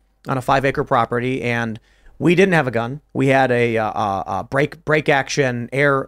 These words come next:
uh, compression ri-, twenty-two pellet rifle." And, uh, there was a, there was word going around the neighbors that, uh, s-, someone had been murdered. It was a home invasion. Illegal, uh, illegal immigrants had, had broken in and killed some people, and they were not caught.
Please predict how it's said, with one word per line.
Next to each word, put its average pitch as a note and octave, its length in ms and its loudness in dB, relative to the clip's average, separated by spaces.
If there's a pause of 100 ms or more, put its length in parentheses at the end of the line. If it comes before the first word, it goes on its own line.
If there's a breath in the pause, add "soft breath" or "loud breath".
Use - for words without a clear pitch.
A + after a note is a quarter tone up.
uh, G#2+ 140 -4
compression A2 580 -8 (120)
ri-, B2 200 -6
twenty-two A#2 420 -6
pellet A#2+ 240 -6
rifle." G#2 300 -10 (580 soft breath)
And, D#3 380 2
uh, C3+ 300 4 (200)
there D3+ 140 2
was D3 100 2
a, C#3 140 0
there C3+ 200 0
was C3 280 -2
word C3+ 320 -2
going C#3+ 180 2
around B2 180 0
the A#2+ 40 -4
neighbors B2+ 460 0
that, A#2 300 -2
uh, G#2+ 180 -2
s-, - 200 -14
someone C#3+ 220 -6
had A#2 60 -6
been B2 100 -6
murdered. A2+ 260 -6 (460)
It A#2+ 60 -8
was A2+ 80 -4
a A#2 60 -4
home D3+ 140 0
invasion. A2 380 -4
Illegal, C3+ 380 0
uh, C3 160 -6
illegal D#3 340 0
immigrants C3+ 380 -2
had, A2+ 200 -6
had A#2+ 120 -10
broken B2+ 320 -2
in A#2+ 80 -4
and A#2 100 -8
killed D#3+ 300 0
some C3+ 160 -4
people, A#2+ 340 -8 (420 soft breath)
and C3 220 0
they B2+ 80 4
were C3 100 2
not A2 140 -2
caught. - 300 0